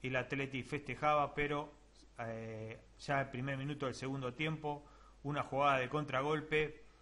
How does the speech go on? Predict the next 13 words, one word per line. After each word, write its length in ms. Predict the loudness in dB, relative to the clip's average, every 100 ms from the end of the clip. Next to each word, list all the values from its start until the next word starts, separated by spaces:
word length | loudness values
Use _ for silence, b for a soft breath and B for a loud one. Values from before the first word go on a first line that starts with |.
| B -2
de 100 | -2
Juan 240 | 0 0
Fran, 300 | 4 4 4
centro 440 | 0 -2 0 -2 2
para 200 | 2 4
Antoine 280 | 2 2
Griezmann, 480 | 2 2 2 2 2
el 220 | 0 -4
crack 320 | 2 4 4 2
francés 580 | -2 -2 0 0 -2
coloca 380 | -4 -2 -2 -2
el 80 | -2
partido, 640 | -2 -4 -2 0 -2 -4